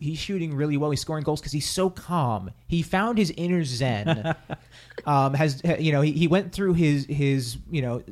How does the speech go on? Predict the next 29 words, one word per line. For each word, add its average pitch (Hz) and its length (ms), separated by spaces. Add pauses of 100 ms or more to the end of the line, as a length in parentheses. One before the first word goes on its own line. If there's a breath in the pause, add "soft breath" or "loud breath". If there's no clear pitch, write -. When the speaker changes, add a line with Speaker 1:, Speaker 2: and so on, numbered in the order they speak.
(160)
Speaker 1:
his 151 160
ceremony 147 300
to - 20
be, 135 340
to 139 120
be 135 100
crowned, 139 560
crowned, 101 460
to 143 100
be, 131 300
become 139 240
a 139 60
Buddhist 135 320
priest, 135 260
and 131 160
now 147 240
he 143 140
can 139 160
shoot - 360
unlike 135 380
any 135 240
other 107 340 (420 soft breath)
Speaker 2:
Well, 202 160
Speaker 1:
because 226 160
Speaker 2:
he 180 120
Speaker 1:
he 175 60
has 160 140
realized 139 640
that 131 220